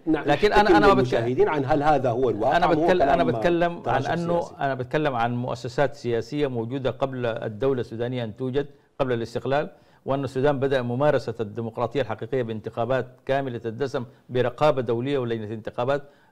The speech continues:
Speaker 2: على رأسها، آه، هندي قبل استقلال السودان، وأنه
Speaker 1: لكن
Speaker 2: كان
Speaker 1: يا أستاذ عثمان، حسي بتكلم معك حسي عن الأحزاب، وين حسي يقول لي دي نموذج لحزب؟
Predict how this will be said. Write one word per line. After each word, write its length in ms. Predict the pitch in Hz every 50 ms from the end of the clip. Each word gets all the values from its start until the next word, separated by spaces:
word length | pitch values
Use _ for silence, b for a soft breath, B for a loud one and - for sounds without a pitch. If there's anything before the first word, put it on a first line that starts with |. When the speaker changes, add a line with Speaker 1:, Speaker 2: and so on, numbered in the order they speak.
| b
Speaker 2:
على 220 | - 113 120 127 135
رأسها، 540 | 160 180 190 - - 156 139 127 123 117 -
آه، 540 | - - - 101 104 - - - - - 156
هندي 300 | 165 160 151 165 180 196 - b b b b b b b b _
قبل 240 | - 202 202 202 196
استقلال 440 | 190 175 - - 170 - 190 196 190
السودان، 380 | 180 - 180 165 190 202 202 202
وأنه 240 | 196 202 208 208
Speaker 1:
لكن 160 | - - 175 170
Speaker 2:
كان 220 | 170 160 151 143
Speaker 1:
يا 80 | 135 127
أستاذ 200 | 123 - 123 120
عثمان، 220 | 117 123 151 123
حسي 200 | 127 123 - 143
بتكلم 340 | 120 113 - 151 139 135 127
معك 200 | 123 123 - -
حسي 240 | - 139 - - 127
عن 140 | 110 113
الأحزاب، 540 | 110 104 - - - 104 123 123 120 127 - -
وين 380 | 120 120 160 185 190 202 190 151
حسي 260 | - 165 - - 147
يقول 160 | 120 113 117
لي 100 | 131 160
دي 180 | 151 131 160 175
نموذج 440 | 180 139 135 156 165 147 143 110 104
لحزب؟ 400 | 98 - - 123 120 147 175